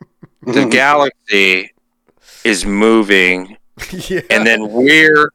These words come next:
Speaker 2: moving around that.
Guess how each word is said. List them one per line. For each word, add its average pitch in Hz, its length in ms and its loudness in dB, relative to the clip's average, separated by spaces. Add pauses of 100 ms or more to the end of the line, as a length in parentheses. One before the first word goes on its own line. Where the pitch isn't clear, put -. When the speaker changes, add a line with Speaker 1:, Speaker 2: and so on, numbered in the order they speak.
(160)
Speaker 2:
moving 127 420 2
around 113 680 0 (1120)
that. 113 460 -2